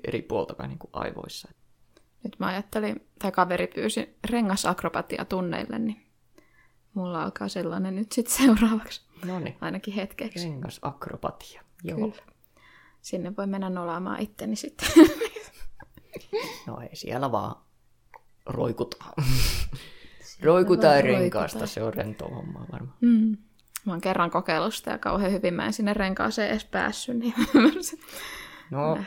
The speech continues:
Speaker 1: se on,
Speaker 2: nyt sitten.
Speaker 1: se on tietysti kaikessa, mitä aloittaa, niin ei siinä kyllä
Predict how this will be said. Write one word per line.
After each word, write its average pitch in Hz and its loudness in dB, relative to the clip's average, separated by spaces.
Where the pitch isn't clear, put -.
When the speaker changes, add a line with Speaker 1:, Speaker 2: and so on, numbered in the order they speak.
Speaker 1:
se 226 4
on, 247 4
Speaker 2:
nyt 226 0
sitten. - -8
Speaker 1:
se - -2
on 113 -2
tietysti 117 -2
kaikessa, 117 2
mitä 127 4
aloittaa, 117 4
niin 110 2
ei 117 4
siinä 120 0
kyllä 131 0